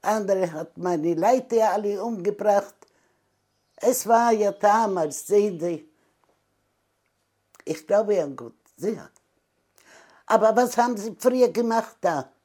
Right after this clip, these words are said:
Haben sie den Herrgott weggenommen und in der Ecke reingeschmissen und beten den Hitler an? Haben sie sich nicht von Hitler,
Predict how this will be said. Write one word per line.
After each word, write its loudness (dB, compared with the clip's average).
Haben 0
sie -4
den -2
Herrgott 2
weggenommen 0
und -6
in 0
der 2
Ecke 2
reingeschmissen -2
und 0
beten 4
den 0
Hitler -4
an? 0
Haben -4
sie -8
sich -8
nicht -2
von 0
Hitler, -2